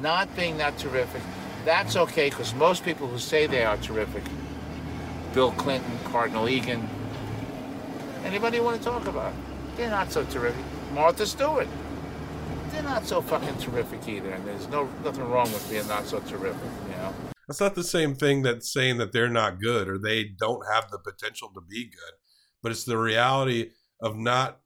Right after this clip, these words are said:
Speaker 2: making sure that they don't put themselves up above other people. I think that's an, a very important lesson. And, uh, <laughs> it's kinda one of those things where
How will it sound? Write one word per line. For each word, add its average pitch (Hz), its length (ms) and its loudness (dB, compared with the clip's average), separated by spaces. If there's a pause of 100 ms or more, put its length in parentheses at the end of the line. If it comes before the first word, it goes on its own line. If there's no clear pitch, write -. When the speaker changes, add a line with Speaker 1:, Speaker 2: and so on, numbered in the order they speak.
(260)
Speaker 2:
making 127 260 -2
sure 139 200 4
that 107 200 -2
they 117 200 4
don't 117 240 0
put 110 200 2
themselves 101 560 0
up 101 240 -2
above 95 340 0
other 95 260 -4
people. 127 600 -6 (180)
I 113 80 -6
think 139 200 -4
that's 147 220 -2
an, 160 80 -2
a 151 60 2
very 110 280 4
important 104 460 -2
lesson. 101 520 0 (460)
And, 104 280 -2
uh, 101 140 2 (160)
<laughs> - 520 -8
it's 131 120 -4
kinda 170 220 2
one 160 180 6
of 151 60 -2
those 135 240 2
things 135 320 2
where 120 340 2